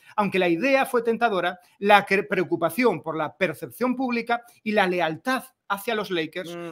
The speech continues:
Speaker 1: jugaron
Speaker 2: ay, ay.
Speaker 1: un papel crucial en mantener a LeBron James en Los Ángeles.
Speaker 2: Ese yo creo que, eso yo creo que ha sido la clave de todo, ¿eh? Y a mí eso, pues me hace,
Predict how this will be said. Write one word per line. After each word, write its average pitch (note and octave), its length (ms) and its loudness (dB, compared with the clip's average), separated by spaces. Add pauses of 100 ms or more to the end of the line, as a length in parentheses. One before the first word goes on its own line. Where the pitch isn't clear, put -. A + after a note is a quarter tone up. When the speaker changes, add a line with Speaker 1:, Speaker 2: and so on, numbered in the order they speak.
Speaker 1:
jugaron B3+ 320 6
Speaker 2:
ay, C#4+ 60 2
ay. C3+ 60 4
Speaker 1:
un - 80 0
papel G3+ 500 6
crucial E3 400 -2
en C#3+ 80 -10
mantener F3 520 -4 (120)
a C3 120 -8
LeBron E3 340 -4
James E3 400 -6 (220)
en F3 80 -8
Los B2 160 -12
Ángeles. - 520 -20 (460)
Speaker 2:
Ese B3 260 0
yo C4+ 160 4
creo B3 240 4
que, B3+ 240 6
eso A3+ 220 -6
yo C#4 80 -8
creo B3+ 140 0
que A#3+ 80 -2
ha A3 40 -4
sido B3+ 220 0
la G3+ 160 0
clave A#3 300 -2
de G3 140 -4
todo, G#3+ 380 0
¿eh? A3 160 -2
Y F#3+ 100 -4
a F3 100 0
mí C4+ 180 -8
eso, F4+ 460 0 (1120)
pues E3 220 -6
me F3+ 120 -2
hace, D3+ 1400 0